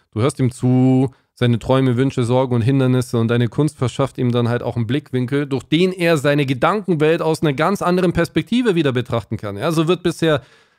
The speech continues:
was unüberwindbar schien, zu einem Sprungbrett und eine Möglichkeit zu wachsen. Weisheit,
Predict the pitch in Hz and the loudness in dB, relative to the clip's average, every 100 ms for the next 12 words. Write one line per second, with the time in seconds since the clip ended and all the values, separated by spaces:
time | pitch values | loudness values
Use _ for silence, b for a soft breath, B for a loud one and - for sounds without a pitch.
0 | b - 131 - 226 220 165 143 165 233 | b -6 -6 -2 2 2 4 4 2 0
1 | - 113 98 - 120 120 147 - _ - | -2 -2 -2 -4 0 0 -2 -6 _ -4
2 | 147 139 - - 160 214 240 170 113 127 | 0 0 -2 -2 0 2 2 -2 -2 -2
3 | 160 135 147 151 190 170 139 147 147 160 | -4 0 2 4 2 0 -2 -2 -2 -4
4 | 160 196 - 101 73 _ _ _ _ _ | -4 -6 -10 -12 -12 _ _ _ _ _
5 | _ _ _ _ _ _ _ _ _ _ | _ _ _ _ _ _ _ _ _ _
6 | _ - 165 - 90 76 _ | _ -4 -4 -2 -4 -6 _